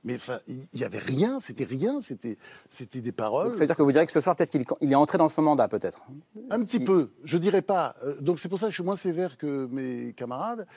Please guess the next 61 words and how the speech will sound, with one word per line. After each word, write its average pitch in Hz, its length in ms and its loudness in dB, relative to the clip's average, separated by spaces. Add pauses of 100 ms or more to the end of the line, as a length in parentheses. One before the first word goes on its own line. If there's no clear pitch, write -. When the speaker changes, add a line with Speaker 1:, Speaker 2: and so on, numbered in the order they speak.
(140)
Speaker 1:
C'est 180 200 -4
que 180 320 -2
je 147 200 -4
pense 233 280 -4
qu'il 170 120 -4
est - 160 -6
un 233 120 -2
petit 220 180 -8
peu 185 120 -4
rentré, 151 440 -4
effectivement. 160 640 -12 (260)
Il 127 80 -4
n'est 139 60 -2
pas 196 180 -6
tout 165 160 -12
à 156 80 -2
fait 156 120 -6
rentré, 139 340 -4
mais 170 120 -4
quand 170 100 0
même, 196 140 0
c'est - 220 -2
mieux. 165 360 4
C'est, 127 240 -4
c'est, 127 240 -4 (200)
encore 147 260 2
Speaker 2:
Hmm. - 40 -20
Speaker 1:
peut 170 100 4
mieux 175 140 4
faire, 160 300 -2
mais 135 240 -6
c'est - 240 -4
quand 156 120 -2
même 170 280 -6
mieux 170 240 2
qu'avant. 110 260 -2 (580)
Speaker 2:
Marc 143 360 -4
Ferracci, 131 560 2 (300)
c'est - 180 -6
vrai, 156 140 4
je 120 60 -4
disais, 127 180 4
c'est 139 100 -4
un 113 100 2
peu 135 120 2
incongru 123 320 2
de 139 60 -2
poser 120 180 2
la 107 100 0
question, 123 420 -4
euh, 104 340 -4
alors 104 120 -8
qu'il 113 160 -6
a 110 40 -2
été 110 220 -4
élu 110 140 -2
il 107 60 -2
y 107 40 -4
a 104 40 -6
six - 200 -6
mois, 120 300 0